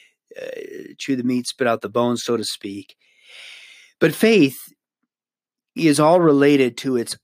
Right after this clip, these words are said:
object, and Jesus, uh, i-, is the object of, uh, our faith, faith in his word, the object of our faith,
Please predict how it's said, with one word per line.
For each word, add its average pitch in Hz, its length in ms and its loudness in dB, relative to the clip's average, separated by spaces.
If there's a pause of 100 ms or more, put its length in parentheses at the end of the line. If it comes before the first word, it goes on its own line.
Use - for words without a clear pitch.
object, 123 800 -6
and 123 220 -10
Jesus, 127 920 -6 (680)
uh, 117 280 -12
i-, 104 40 -16
is 123 600 -4
the 123 140 0
object 117 380 -2
of, 120 340 -4 (300)
uh, 139 460 -10 (180)
our 135 140 -2
faith, 92 420 -4
faith 131 300 -2
in 135 180 0
his 131 240 -2
word, - 400 -2 (220)
the 123 60 -4
object 139 360 0
of 131 140 0
our 143 100 2
faith, - 420 -10